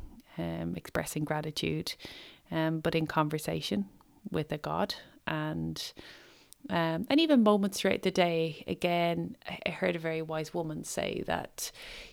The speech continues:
you know, listening to your intuition or calling on God, um, in moments, so it might be listening to your intuition, which some people might refer to as,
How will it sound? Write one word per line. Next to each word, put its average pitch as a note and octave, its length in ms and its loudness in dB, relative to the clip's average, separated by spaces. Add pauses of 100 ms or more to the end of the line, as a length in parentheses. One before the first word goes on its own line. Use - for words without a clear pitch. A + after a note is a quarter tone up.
(340)
you G3+ 120 6
know, E3+ 140 2
listening F3+ 480 0
to F3 140 -4
your E3 80 2
intuition D#3+ 640 4
or - 80 4
calling F#3 400 10
on D3+ 160 0
God, - 480 2 (240)
um, - 500 -4
in D#3+ 180 2
moments, D3+ 380 2
so D#3+ 80 8
it E3 60 4
might F3 180 6
be E3 80 4
listening D#3 380 2
to - 160 -4
your D3 80 -2
intuition, D3+ 480 -2
which D3+ 160 -4
some C#3+ 120 -4
people C#3+ 240 -4
might C#3+ 240 0
refer D3 300 0
to - 220 2
as, - 340 0